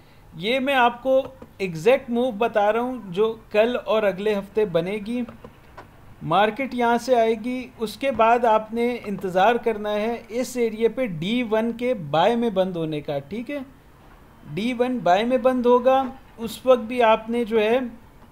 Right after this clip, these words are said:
फ़र्ज़ करें market यहाँ से नीचे आती है, ठीक है, उसके बाद डी वन जो है बाय में बंद होता है। ये मैं सिर्फ वैसे ही आपको मिसाल के तौर पे लाइनें लगा के दिखा रहा हूँ, इसको वो नहीं समझ लिएगा,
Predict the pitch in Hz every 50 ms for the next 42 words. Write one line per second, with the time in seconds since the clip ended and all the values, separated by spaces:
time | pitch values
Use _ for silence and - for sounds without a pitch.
0 | - - - - - - - - - - - - - - - - - - - -
1 | - - - - - - - - - - - 196 220 220 - - 240 220 220 226
2 | 240 233 - - - - - - - - - - - 160 165 180 196 196 190 247
3 | 233 214 214 214 214 214 208 233 226 214 196 190 - - 233 226 220 220 226 -
4 | 233 240 254 254 240 - - 220 226 - 285 285 262 240 - - - - - -
5 | - - - - - - - - - - - - - - 190 202 196 - - 247
6 | 233 202 220 214 220 240 226 202 - - - - - - - - - - 160 151
7 | 147 180 208 233 240 220 240 240 233 233 214 226 220 214 220 240 233 226 - -
8 | 156 147 147 160 165 185 202 208 220 214 196 202 202 190 175 170 170 175 220 220
9 | 226 233 240 247 262 262 254 262 262 254 254 202 214 208 208 196 220 247 240 226
10 | 226 226 - 247 220 202 196 - 208 185 196 214 220 - 240 226 226 220 214 214
11 | 214 220 214 196 180 185 196 208 208 202 185 190 190 190 190 208 190 190 165 185
12 | 180 180 202 226 233 214 - - - 208 180 180 196 202 202 202 180 196 180 160
13 | 156 151 143 143 147 147 143 143 139 139